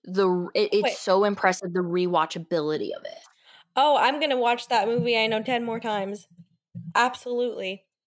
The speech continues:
Speaker 2: You're, you're, this is a movie you're gonna wanna see a lot. And the movie is pretty versatile in the sense of, like, you could watch it by yourself.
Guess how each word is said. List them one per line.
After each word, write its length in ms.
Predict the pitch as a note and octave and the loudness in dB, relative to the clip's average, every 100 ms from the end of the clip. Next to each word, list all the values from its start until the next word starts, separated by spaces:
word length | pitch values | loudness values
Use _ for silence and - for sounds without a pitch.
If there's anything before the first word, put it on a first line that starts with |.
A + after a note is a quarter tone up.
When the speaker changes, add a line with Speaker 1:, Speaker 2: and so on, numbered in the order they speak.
| _ - | _ -18
Speaker 2:
You're, 260 | A3 B3 | -6 -4
you're, 360 | A3 A3+ C4 B3 | -4 0 0 2
this 180 | C4 C#4+ | 0 -2
is 120 | E4+ | -6
a 40 | |
movie 280 | D#4 D4+ D4 | -4 -4 -2
you're 140 | C#4+ B3+ | -2 -2
gonna 180 | C4 B3+ | -2 -2
wanna 240 | A#3+ A3 | -4 -4
see 180 | - G#3+ | -8 -6
a 60 | G3+ | -4
lot. 360 | G3 A#3 D4+ - - - _ _ - | -4 -4 -6 -10 -20 -20 _ _ 0
And 280 | F4+ G4+ | 2 2
the 100 | G4+ | 0
movie 340 | G4 G4+ F#4+ G4 | 0 0 0 0
is 560 | D#4 C4+ D#4 D#4+ C#4 - _ _ _ _ | 2 2 2 0 -4 -14 _ _ _ _
pretty 240 | - D#4 D#4 | -4 -2 0
versatile 580 | A#3 B3+ C4+ C#4+ C#4+ C#4 | 0 -2 -4 -2 0 0
in 60 | |
the 80 | B3+ | -2
sense 300 | B3 A#3+ A#3+ | -4 -6 -6
of, 120 | A#3 | -4
like, 200 | A3 A3 | -2 -2
you 100 | A#3+ | -4
could 120 | B3 | -2
watch 220 | A3+ A3 A3 | 0 0 -2
it 100 | A#3+ | -2
by 120 | G#3 | -2
yourself. 520 | G#3+ - D4+ D#4 C#4+ | -2 -4 -2 -2 -2